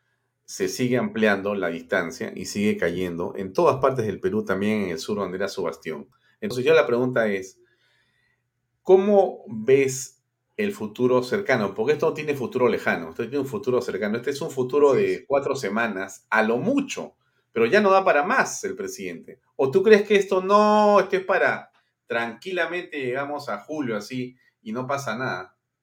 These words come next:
Speaker 2: M-, mira, co-, teniendo lo, lo que dije en la primera parte del programa, yo creo que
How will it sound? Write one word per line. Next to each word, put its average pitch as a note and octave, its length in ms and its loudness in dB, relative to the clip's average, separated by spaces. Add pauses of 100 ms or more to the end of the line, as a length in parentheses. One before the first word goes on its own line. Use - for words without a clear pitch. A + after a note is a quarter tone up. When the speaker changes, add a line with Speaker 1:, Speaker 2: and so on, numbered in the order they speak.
(460)
Speaker 2:
M-, B2+ 300 -14
mira, D3+ 520 0
co-, C3+ 200 -6
teniendo F#3+ 920 -2
lo, A#2+ 380 -8
lo A#2+ 180 -4
que A#2+ 80 -8
dije E3+ 300 -2
en E3+ 60 -4
la D#3+ 80 -6
primera D#3+ 360 -4
parte D#3+ 280 -6
del D3+ 100 -8
programa, D3 720 -4
yo C#3 340 -6
creo D#3+ 480 -4
que D#3 420 -6